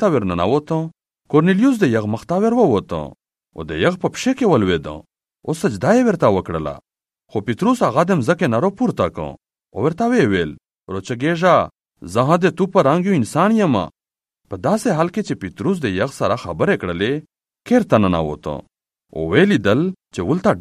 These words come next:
ډېر خلک راټول شوي وي. پطرس یغې ته وویل، "تو ستا ښه معلومه دو چې د یهودیانو د پوره دا نه راودو چې د غیر یهودیانو سره نوسته وي لوړه، او یا ملګرتیا وکړو. خو خدای دا مو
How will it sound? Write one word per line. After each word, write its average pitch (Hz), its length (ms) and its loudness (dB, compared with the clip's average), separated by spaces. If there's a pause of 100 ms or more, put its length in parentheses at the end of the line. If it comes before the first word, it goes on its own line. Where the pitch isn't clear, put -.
ډېر 226 140 4 (100)
خلک 220 260 0
راټول 147 280 0
شوي 92 300 -2
وي. 69 140 -12 (600)
پطرس 202 400 2
یغې 123 260 0
ته 143 80 2
وویل، 90 360 0 (560)
"تو 190 120 -2
ستا 196 180 -2
ښه - 240 -2 (100)
معلومه 110 440 0
دو 156 120 -2 (360)
چې 113 140 -6
د 110 40 -2 (100)
یهودیانو 113 520 0
د - 20 4 (120)
پوره 180 220 2 (140)
دا 143 80 4 (100)
نه 190 140 4
راودو 123 480 0 (560)
چې 117 140 -6
د - 20 0 (100)
غیر 214 200 4
یهودیانو 151 480 0
سره 165 240 0
نوسته 202 300 0
وي 98 140 -2
لوړه، 113 220 2 (340)
او 92 60 -8 (100)
یا 160 140 0
ملګرتیا 214 460 -2
وکړو. 95 400 -4 (500)
خو 117 160 -8
خدای 156 320 0
دا 214 140 6
مو 220 80 2